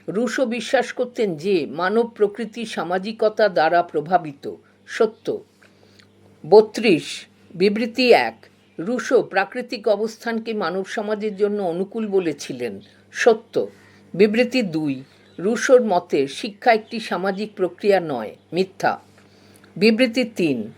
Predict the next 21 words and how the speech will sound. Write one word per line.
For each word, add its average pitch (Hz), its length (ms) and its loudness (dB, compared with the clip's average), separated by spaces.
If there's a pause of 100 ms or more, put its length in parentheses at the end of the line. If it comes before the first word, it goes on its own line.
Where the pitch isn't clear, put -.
(320)
রুশো 220 460 8
শিশুদের 233 560 0
শিক্ষা - 380 -2
দেওয়ার 220 360 2
জন্য 160 420 -2 (300)
শিশুর 233 540 -6
প্রাকৃতিক 226 640 -2
প্রবৃত্তির 220 600 0
ওপর 208 320 2
জোর 185 260 4
দিয়েছিলেন। 143 680 -4 (140)
সত্য। - 540 -4 (720)
বিবৃতি 233 480 4
চার, 131 420 4 (420)
রুশো 226 340 2
ছিলেন 240 500 4
একটি 220 480 -2
এলিটিস্ট 202 800 -2 (320)
শিক্ষা 226 400 2
ব্যবস্থার 202 520 2
সমর্থক। 175 760 -8